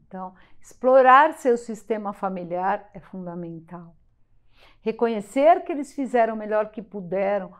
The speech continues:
porém, deixando com cada um deles o destino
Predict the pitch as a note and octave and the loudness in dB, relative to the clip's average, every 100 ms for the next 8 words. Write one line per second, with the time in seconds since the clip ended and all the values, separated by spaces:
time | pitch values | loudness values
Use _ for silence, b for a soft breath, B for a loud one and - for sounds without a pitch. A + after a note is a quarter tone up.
0 | B - A#3 G#3+ A#3+ C#4 A#3+ A#3+ B3 - | B -2 -2 0 -2 -2 -2 -2 -4 -6
1 | - - D4 F4+ F#4+ D#4+ C4 - A#3+ A3+ | -10 -4 -4 -4 -8 -6 -6 -6 -8 -6
2 | - C4+ A#3+ A3 A3 G3+ A3+ A3+ A3 G3+ | -6 -4 -4 -4 -4 -4 -2 -2 -4 -10
3 | - A3+ G3 A3 G#3+ - - A#3 A#3 | -14 -12 -10 -10 -12 -14 -6 -4 -6